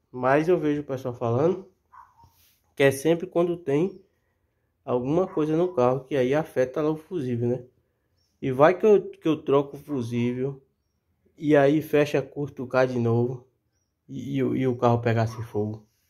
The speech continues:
né? Ou também ele pudesse até pegar na hora, mas lá na frente ele ia tornar parar novamente, né? Poderia acontecer isso.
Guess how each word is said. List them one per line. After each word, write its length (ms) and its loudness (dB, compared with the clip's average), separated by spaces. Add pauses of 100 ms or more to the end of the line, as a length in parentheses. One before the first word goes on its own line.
né? 240 -8 (1080)
Ou 460 6
também 460 2
ele 200 0
pudesse 440 0
até 160 -2
pegar 420 2
na 180 2
hora, 280 4
mas 180 4
lá 140 4
na 140 4
frente 300 -6
ele 140 0
ia 140 0
tornar 720 -4 (1200)
parar 340 2
novamente, 600 0
né? 160 -10 (1600)
Poderia 600 0
acontecer 760 -8
isso. 320 -10